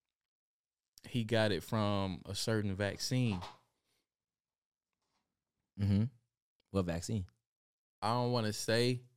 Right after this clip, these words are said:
Speaker 1: which vaccine, but it was some government,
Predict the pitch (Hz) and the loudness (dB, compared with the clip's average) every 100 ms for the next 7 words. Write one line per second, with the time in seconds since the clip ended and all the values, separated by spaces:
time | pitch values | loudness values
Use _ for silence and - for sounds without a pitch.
0 | _ - 95 110 117 113 113 101 - 117 | _ -12 -4 -2 -2 0 0 0 -2 0
1 | 120 117 104 113 113 101 123 120 110 - | 2 2 0 0 -2 -2 0 2 0 -4
2 | 92 104 123 120 117 117 113 113 - - | -10 -2 2 2 2 0 0 -2 -6 -16
3 | - | -18